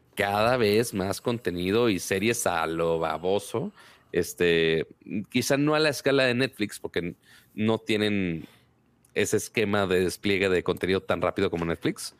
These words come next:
Este, digo, no les voy a decir que, "Ah, Disney no tiene dinero". Pues no, sí tiene embargo. Este, y quizá no sacan tan frecuente, pero es suficientemente madreador para que sí quis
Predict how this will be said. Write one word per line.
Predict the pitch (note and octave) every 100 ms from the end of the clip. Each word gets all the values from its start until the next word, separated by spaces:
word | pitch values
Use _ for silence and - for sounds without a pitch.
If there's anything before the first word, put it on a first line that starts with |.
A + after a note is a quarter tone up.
| - - _
Este, | - G2 - -
digo, | G2 G#2
no | F#2+ G#2+
les | A2
voy | G2
a | G2
decir | F2+ F2+
que, | F#2 -
"Ah, | G#2+
Disney | G2 A2+ B2
no | G2+ G2
tiene | G#2+ E2
dinero". | F2 D#2+
Pues | - - - _ -
no, | D#2+
sí | - -
tiene | D#2+
embargo. | D#2 - - - - -
Este, | - F#2 - - G2 F2+ E2+ - _ _ -
y | F#2
quizá | G2 A2
no | A2+
sacan | - - A2+ G#2+
tan | - A2+ A#2+
frecuente, | A#2 G2 G2+ F2 - C#3 - _ _ _ _ _ _ _ _
pero | A#2 G#2+ A2
es | A2
suficientemente | C3 G#2+ - G#2 A2 G#2+ G2+ A2
madreador | G2 D#2 E2+ E2+ E2+
para | F#2+ E2
que | -
sí | G2 F#2
quis | G2 -